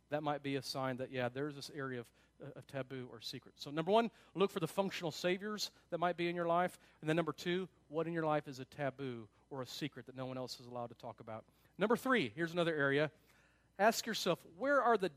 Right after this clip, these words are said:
dead spaces or unproductive places in my life? Like, truly, it's a dead space. It's an unproductive place in my life. And what I mean by that is, what is in your life that's taking up the resources of your life?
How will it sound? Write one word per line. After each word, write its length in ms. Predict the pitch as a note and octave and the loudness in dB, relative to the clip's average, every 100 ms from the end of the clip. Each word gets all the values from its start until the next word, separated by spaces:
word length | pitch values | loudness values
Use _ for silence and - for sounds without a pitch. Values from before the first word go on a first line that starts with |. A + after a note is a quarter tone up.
| - | 2
dead 240 | E3+ F3 | 2 2
spaces 600 | - - E3+ C#3+ - C#3 | -2 0 0 0 -4 -6
or 200 | F3 E3 | -4 0
unproductive 800 | F3+ F#3+ - D#3+ D3 E3 D#3 - | 0 -2 -8 -2 0 0 -2 -10
places 380 | - C#3+ - B2+ | -6 -4 -4 -6
in 100 | C3+ | -4
my 160 | B2+ | -2
life? 240 | A#2+ A2 F#2 - _ _ _ _ _ - | -2 -4 -10 -20 _ _ _ _ _ -4
Like, 120 | C3+ - | -4 -4
truly, 300 | A#3+ G3 C3 - | 0 2 0 -4
it's 140 | D3+ C#3 | -12 -12
a 40 | |
dead 300 | - F#3 F#3+ | 2 2 4
space. 480 | - - D#3+ D#3 - - - | -2 2 2 2 -4 -8 0
It's 180 | F3+ | 0
an 80 | F3 | 2
unproductive 580 | F3 F3 D#3+ D#3+ D#3+ D3 | 0 0 2 0 0 -6
place 400 | - D3 C3 - - _ | -4 -2 -2 -8 -14 _
in 140 | D3+ | -4
my 140 | C#3+ C#3 | 2 2
life. 400 | C3 G#2 - - _ - - | 2 0 -8 -20 _ -12 -2
And 100 | G3+ | 6
what 120 | A3 | 6
I 40 | |
mean 180 | A3+ C#4+ | 8 6
by 120 | A3+ | 6
that 200 | F3 E3+ | 8 6
is, 260 | E3+ E3 - _ _ _ E3 | 6 4 -4 _ _ _ 4
what 180 | A#3+ C#4+ | 6 6
is 240 | B3+ G3+ | 2 0
in 200 | B3+ A#3+ | 2 4
your 200 | A3 G3 | 4 4
life 280 | F#3 F3 D3+ | 6 6 6
that's 160 | - - | -2 -10
taking 400 | - A#3+ A#3 G#3 | 0 2 4 4
up 120 | F#3+ - | 4 0
the 100 | F#3 | 0
resources 600 | F#3 D4 - G3+ D#3 E3+ | 4 4 4 2 0 0
of 120 | D3+ | 0
your 100 | C#3+ | 2
life? 220 | C#3+ A2+ | 2 2